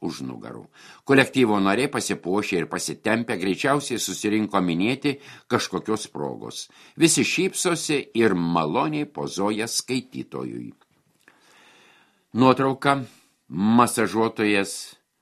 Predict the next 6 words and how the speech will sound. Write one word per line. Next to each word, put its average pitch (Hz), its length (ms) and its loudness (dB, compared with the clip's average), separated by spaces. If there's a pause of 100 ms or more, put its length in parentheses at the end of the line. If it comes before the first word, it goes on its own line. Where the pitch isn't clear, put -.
(200)
Bardzilauskas 113 1160 0
sako, 147 600 0 (680)
kad 95 360 2 (260)
kokybės 107 720 2
egzaminą 151 720 2
laiko 147 420 0